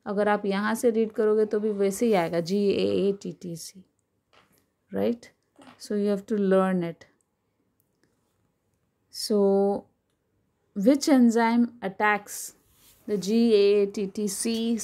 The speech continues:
palindrome? You have to remember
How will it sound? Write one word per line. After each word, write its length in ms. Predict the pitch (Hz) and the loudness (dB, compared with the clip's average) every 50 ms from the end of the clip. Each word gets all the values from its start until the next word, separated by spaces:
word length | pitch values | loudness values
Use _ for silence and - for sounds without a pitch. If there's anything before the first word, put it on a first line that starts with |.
| - - - - - - - - _ - - - - _ _ _ _ _ _ _ - | -8 -12 -14 -16 -18 -20 -20 -20 _ -20 -20 -20 -20 _ _ _ _ _ _ _ 4
palindrome? 760 | 202 180 180 185 185 185 175 170 190 196 214 240 262 294 294 - - - - - _ _ 220 196 | 4 6 6 4 0 -2 -2 -2 0 0 2 4 4 2 2 -2 -8 -20 -20 -20 _ _ -14 -10
You 80 | 185 | -8
have 180 | 190 185 165 - | -6 -8 -8 -10
to 100 | - 180 165 | -12 -12 -10
remember 880 | 175 170 170 165 165 170 165 165 165 170 170 180 190 202 220 254 294 | -8 -8 -8 -8 -8 -8 -8 -8 -6 -4 -2 -2 -2 -2 -2 -2 -4